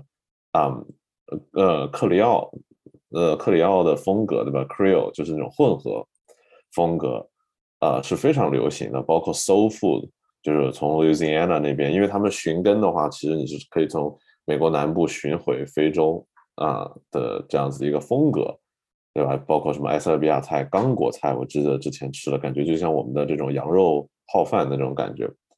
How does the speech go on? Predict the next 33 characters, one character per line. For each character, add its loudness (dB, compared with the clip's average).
还 4
有 6
各 2
种 -2
各 2
样 2
的 -2
从 -4
新 -4
奥 2
尔 2
良 -2
啊、 0
南 -4
部 2
路 2
易 4
斯 -4
安 0
那 0
过 0
来 2
的 0
这 0
种 0
soul 2
food 0
和 -2
comfort -2
food -4
的 -4
餐 -6
厅， -8